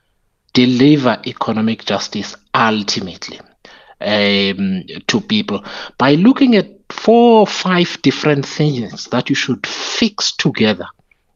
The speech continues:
in order to produce a sustainable outcome, instead of looking at just one, such as getting someone a job, but they spend sixty percent of their income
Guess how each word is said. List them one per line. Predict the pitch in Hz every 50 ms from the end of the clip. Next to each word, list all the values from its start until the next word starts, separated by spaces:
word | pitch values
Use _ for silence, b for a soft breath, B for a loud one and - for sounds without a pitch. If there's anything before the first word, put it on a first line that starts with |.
| _ _ -
in | 139 131 127 -
order | - 113 113 117
to | 110 - 101
produce | - - 104 101 101 - 101 98 - -
a | 98
sustainable | - - 107 - - - 101 92 90 85 - 90 - -
outcome, | 90 - - - - 90 92 104
instead | 104 - 127 110
of | 110 107 - -
looking | 104 104 - - 95 92
at | 90 -
just | - 92 85 - -
one, | - 82 80 - - - _ _ _ B B B B B B B
such | B - 113 107 -
as | 107 95 - -
getting | - - 98 - 113 101
someone | 95 - 101 95 101 95
a | 92 87
job, | - 101 92 90 85 - _
but | - 90 87 _
they | - 95 92
spend | - - - 104 101 95 92 -
sixty | - - 98 - - - -
percent | - 98 90 - 92 92 90
of | 87 -
their | - 87 85 - - -
income | 87 90 - - - 90 82